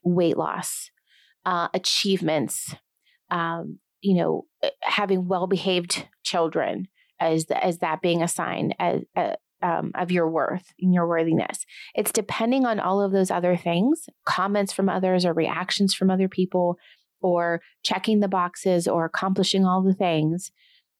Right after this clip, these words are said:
That is looking outside of you to have worth. And that is not showing up for yourself. Okay. And you may, you know, achieve all of those things.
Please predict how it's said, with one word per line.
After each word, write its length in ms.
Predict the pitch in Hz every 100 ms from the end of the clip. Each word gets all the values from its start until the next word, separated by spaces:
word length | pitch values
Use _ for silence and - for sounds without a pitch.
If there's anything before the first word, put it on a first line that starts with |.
| _ _ -
That 500 | 190 202 208 220 214
is 440 | 202 190 185 180 - 196
looking 460 | 196 190 190 185 -
outside 600 | 165 - - - 165 160
of 120 | 170
you 420 | 175 160 92 - - _ _
to 500 | - - 175 170 170 - _ _
have 480 | - - 180 160 - -
worth. 580 | 175 151 - - - - _ _ _ _ -
And 460 | 196 180 175 175 -
that 320 | 180 180 170 -
is 120 | 180
not 200 | 180 190
showing 260 | 220 208
up 160 | 214 -
for 100 | 254
yourself. 440 | 185 - - - - - _ _
Okay. 400 | 175 180 175 185 - - -
And 140 | 220 226
you 100 | 339
may, 260 | 427 294 _ _ _ _ - 185 _
you 100 | -
know, 180 | 196 180 - _
achieve 420 | 190 - 208 254
all 160 | 240 185
of 80 | 170
those 180 | 160 175
things. 380 | - 135 254